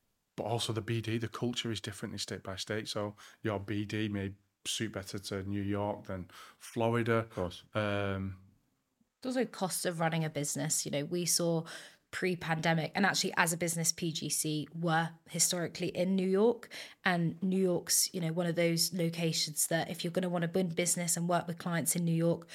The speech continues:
Speaker 3: you really do need to be on the ground in New York because you need to have that face-to-face relationship and build that relationship. But post-pandemic, we saw a load of end clients and talent move from your Silicon Valleys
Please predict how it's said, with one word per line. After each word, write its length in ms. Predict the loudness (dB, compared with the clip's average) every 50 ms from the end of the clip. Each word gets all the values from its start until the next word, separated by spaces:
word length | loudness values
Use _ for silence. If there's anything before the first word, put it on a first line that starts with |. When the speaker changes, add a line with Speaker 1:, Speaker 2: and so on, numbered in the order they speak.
| -16 -16 -14 _
Speaker 3:
you 140 | 0 2 6
really 220 | 6 6 6 4
do 140 | 4 2 2
need 160 | 2 0 -2
to 60 | -2 -2
be 120 | -2 0
on 100 | 0 0
the 60 | 0
ground 300 | 0 0 0 0 -2 -2
in 60 | -2
New 80 | -2 -2
York 300 | 0 0 2 0 0 -2
because 340 | -4 -6 -4 -2 -4 -2 -2
you 60 | -2
need 180 | 0 0 0 -2
to 120 | -2 -4
have 220 | -4 -4 -4 -4 -4
that 140 | -4 -4 -4
face-to-face 640 | -4 -6 -2 -2 -2 -2 -2 -4 -4 -4 -2 -4 -4
relationship 600 | -2 -2 -2 -2 -2 -2 0 0 0 -2 -2 -4 -6
and 120 | -8 -6
build 180 | -4 -6 -4 -4
that 160 | -4 -6 -4
relationship. 640 | -4 -4 -2 -2 -2 -2 -2 -2 -2 -4 -4 -6 -10 -14 -14 -14 -12 -14 -16 -18 _ _
But 200 | 0 0 0 2
post-pandemic, 960 | 4 6 6 6 4 0 -2 -2 0 2 2 2 2 0 -2 -4 -4 -6 -10 -18 -20 -18 -4
we 120 | -2 0 4
saw 320 | 4 4 4 4 4 4
a 40 | 4
load 240 | 6 6 6 6 4
of 120 | 2 0 0
end 280 | 2 2 2 2 0 -2
clients 460 | -4 -4 -2 0 0 0 -2 -2 0 2
and 240 | 2 4 4 2 0
talent 520 | -2 -2 0 0 0 2 0 -2 -2 0 4
move 380 | 6 6 8 8 6 4 2
from 360 | 0 -2 -2 0 0 2 2
your 100 | 2 2
Silicon 520 | 4 4 4 4 2 2 0 -2 -2 -2 0
Valleys 560 | 0 0 0 0 0 0 0 -2 -2 -4 -6